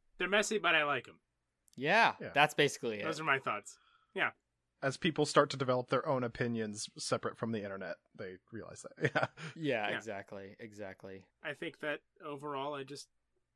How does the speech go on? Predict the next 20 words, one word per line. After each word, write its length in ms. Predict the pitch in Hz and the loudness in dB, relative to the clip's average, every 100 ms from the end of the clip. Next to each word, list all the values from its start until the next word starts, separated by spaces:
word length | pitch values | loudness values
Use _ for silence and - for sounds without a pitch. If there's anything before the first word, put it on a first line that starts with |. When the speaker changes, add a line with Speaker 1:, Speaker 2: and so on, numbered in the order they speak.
| - | -8
Speaker 1:
you 80 | 131 | -4
know, 140 | 113 | -4
if 120 | 110 | -4
I, 100 | 117 | -6
if 680 | 110 117 _ _ _ _ _ | -6 -8 _ _ _ _ _
I 80 | 131 | -8
feel 200 | - 147 | -6 -6
like 240 | 143 139 | -4 -6
watching, 500 | 120 123 - 143 135 127 _ _ - | -4 -4 -4 -8 -8 -14 _ _ -4
I 60 | |
mean, 200 | 135 117 - | -2 -2 -2
'cause, 320 | 170 - - _ | -6 -6 -10 _
'cause 160 | 190 170 | -2 0
that's 200 | 220 208 | 0 0
the 80 | 196 | -4
thing, 280 | 233 147 | -6 -8
is 180 | 101 95 | -8 -10
that 180 | - 104 - _ _ _ _ | -8 -8 -8 _ _ _ _
I 400 | 127 147 165 170 - _ _ _ _ | 0 2 2 -2 -12 _ _ _ _
occasionally 680 | 131 156 175 123 110 98 110 | -8 -4 -4 -6 -8 -8 -10